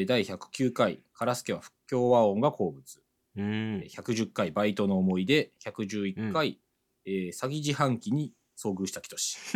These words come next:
Speaker 2: <laughs>
Speaker 1: えー、百十二回、友達いないから更新できないゲスト、カルチャーヒストリー。ね。
Speaker 2: あー、はいはいはいはい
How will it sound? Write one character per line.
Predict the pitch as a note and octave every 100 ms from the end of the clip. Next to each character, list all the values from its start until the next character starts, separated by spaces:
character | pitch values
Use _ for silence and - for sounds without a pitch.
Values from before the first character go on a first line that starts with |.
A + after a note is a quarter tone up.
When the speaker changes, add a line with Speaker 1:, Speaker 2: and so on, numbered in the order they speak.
| G3
Speaker 2:
<laughs> | E3+ - - -
Speaker 1:
え |
ー、 | G2+
百 | - G2+ B2
十 | A2+ A#2 A2
二 | G#2+
回、 | - - B2 - _ - -
友 | B2
達 | B2+ E3 B2
い |
な | A#2
い |
か | G2
ら | E2
更 | - F#2+
新 | G2
で | F2+
き | E2+
な | D2+
い |
ゲ | F2+
ス | F#2+
ト、 | -
カ | G#2
ル | B2+
チ | C3+
ャ | A#2
ー |
ヒ | -
ス | -
ト | -
リ | C#2
ー。 | _ _ _ _ -
ね。 | A2 A2+
Speaker 2:
あ | A2+
ー、 | A2+ A#2 A#2 B2 B2 B2+ B2+ A#2
は | B2
い |
は | A2 G#2+
い |
は |
い |
は |
い | G#2+